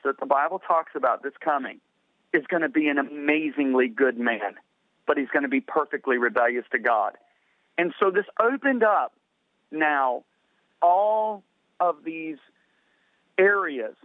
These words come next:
that the Holy Spirit began opening up to me on how the church is sinking back in to a place where we're identifying what is good to be God, what the world calls good.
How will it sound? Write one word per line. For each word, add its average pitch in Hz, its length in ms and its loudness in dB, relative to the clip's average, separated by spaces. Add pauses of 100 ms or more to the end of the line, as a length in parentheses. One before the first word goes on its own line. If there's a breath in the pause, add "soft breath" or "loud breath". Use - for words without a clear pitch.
(140)
that 160 140 0
the 147 60 -4
Holy 180 380 2
Spirit 170 300 0
began 160 320 2
opening 160 360 2
up 151 200 2
to 160 80 -10
me 127 320 -6 (180)
on - 80 -2
how 165 280 2
the 170 80 -4 (240)
church 202 360 2 (640)
is 151 140 4 (200)
sinking 196 480 2
back 156 420 2 (100)
in 117 500 2 (320)
to 170 100 6
a 156 60 6
place 135 480 2 (100)
where 147 140 4
we're 175 260 4
identifying 143 1300 -2
what 139 180 2
is 180 140 0 (140)
good 131 340 2
to 151 80 -6
be 135 280 -2
God, 120 520 2 (380)
what 151 220 -2
the 160 60 2
world 151 460 2
calls 110 380 0 (100)
good. 104 380 -4